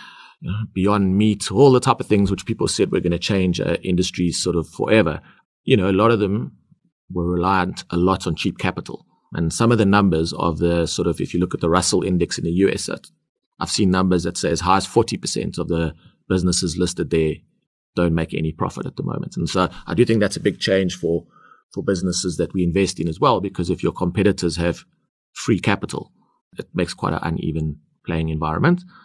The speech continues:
And when we look at it now, it seems like the market's gone back to focus on, you know, do you produce positive cash flow? Do you have a decent balance sheet? Do you actually make accounting profits?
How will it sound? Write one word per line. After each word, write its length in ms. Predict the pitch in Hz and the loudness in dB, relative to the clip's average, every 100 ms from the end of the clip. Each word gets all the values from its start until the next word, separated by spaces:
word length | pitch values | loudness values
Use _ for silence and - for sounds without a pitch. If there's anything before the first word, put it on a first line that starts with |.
| _ _ _ - | _ _ _ -4
And 180 | 82 85 | 0 2
when 120 | 90 | 4
we 80 | 90 | 4
look 180 | 104 107 | 2 0
at 80 | |
it 100 | 95 | -2
now, 240 | 156 139 104 | 0 0 -2
it 80 | - | -2
seems 220 | 104 92 | 0 0
like 120 | 87 | -2
the 80 | 87 | 0
market's 460 | 87 85 87 - - - | 0 -2 -6 -10 -8 -2
gone 200 | 87 80 | -2 0
back 220 | 85 - | -2 -2
to 80 | - | -6
focus 360 | - - - | -6 -6 -6
on, 160 | - - | -6 -6
you 60 | |
know, 80 | - | -6
do 140 | 82 95 | -2 0
you 140 | 90 | 0
produce 380 | - 85 82 - _ _ - | -2 -2 -2 -4 _ _ -6
positive 360 | 87 78 - | -6 -6 -12
cash 240 | - 73 - | -8 -8 -4
flow? 260 | - - - - - _ | -4 -4 -6 -18 -20 _
Do 80 | 90 | 0
you 140 | 90 85 | 2 2
have 100 | 78 | 0
a 40 | |
decent 360 | 85 80 82 - | -4 -4 -4 -6
balance 300 | 82 85 - | -6 -6 -6
sheet? 360 | 82 71 - _ _ _ _ - | -8 -8 -12 _ _ _ _ 0
Do 80 | |
you 160 | 90 87 | 2 2
actually 240 | 87 - | 0 -2
make 240 | 78 76 - | -4 -4 -6
accounting 400 | - 104 87 82 | 2 2 2 -2
profits? 480 | - - - - | -6 -12 -18 -20